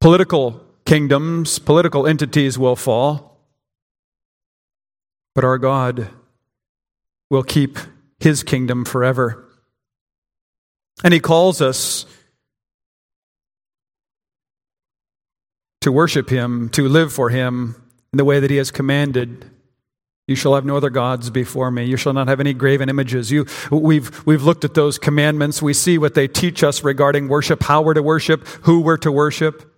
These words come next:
Won't go over those again tonight, but that is a strong directive for us as to how we are to live. We are to guard the good deposit,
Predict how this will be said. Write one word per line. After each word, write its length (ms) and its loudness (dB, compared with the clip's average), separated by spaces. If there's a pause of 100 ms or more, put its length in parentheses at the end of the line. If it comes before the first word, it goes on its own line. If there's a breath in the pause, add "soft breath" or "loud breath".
(1080)
Won't 140 -8
go 80 2
over 140 0
those 220 -2
again 300 -2
tonight, 400 -2
but 140 0
that 160 2
is 140 -2
a 60 -2
strong 640 -2 (220 loud breath)
directive 520 2
for 240 0
us 420 -6 (800)
as 60 -12
to 80 -2
how 540 0 (720)
we 140 2
are 140 0
to 120 -2
live. 240 2
We 120 0
are 80 0
to 60 -4
guard 420 0
the 60 0
good 220 -2
deposit, 640 0